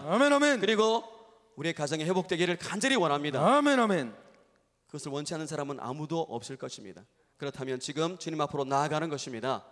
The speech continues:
Speaker 1: 아멘, 아멘.
Speaker 2: 우리의 잘못을 회개하고 주님 앞으로 돌이키는 것입니다.
Speaker 1: 아멘, 아멘.
Speaker 2: 여러분, 우리 마음 가운데 아무런 감정이 없다면,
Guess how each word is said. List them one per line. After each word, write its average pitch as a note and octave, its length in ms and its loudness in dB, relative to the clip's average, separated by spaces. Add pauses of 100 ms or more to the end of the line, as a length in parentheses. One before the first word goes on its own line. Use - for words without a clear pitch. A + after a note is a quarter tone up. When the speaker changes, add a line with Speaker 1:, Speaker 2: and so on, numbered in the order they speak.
Speaker 1:
아멘, C#3+ 260 -2
아멘. E3+ 500 4 (260)
Speaker 2:
우리의 D3+ 220 -4
잘못을 D#3 440 -2
회개하고 F3 260 2
주님 F3 200 0
앞으로 E3 200 0
돌이키는 G3 500 0
것입니다. C3+ 480 0
Speaker 1:
아멘, B3+ 380 6
아멘. F3 480 2 (1500)
Speaker 2:
여러분, B2+ 140 -8
우리 C3+ 140 -8
마음 C3 260 -6
가운데 C3 320 -8
아무런 D3 420 -6
감정이 C3 400 -10
없다면, G#2 460 -14